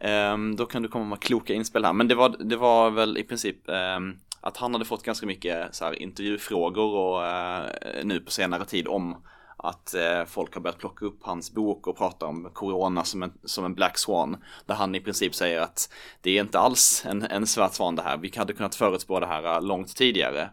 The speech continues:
Eh, att det är självklart att det kommer komma en global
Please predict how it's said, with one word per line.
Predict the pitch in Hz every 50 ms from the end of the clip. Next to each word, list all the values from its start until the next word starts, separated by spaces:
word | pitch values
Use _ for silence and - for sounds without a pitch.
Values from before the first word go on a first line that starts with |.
| - - - _ _ -
Eh, | 87 90 87 87 87 87 87 90 90 78 - -
att | - - - _ - - -
det | - 98 95 95 90 90 90 90 90 - - _ _ _
är | - 101
självklart | - - 110 107 107 - - - 95 87 95 -
att | 110 -
det | -
kommer | - - 123 110 110
komma | - 110 104 90 82
en | 82
global | 85 87 90 90 87 76 80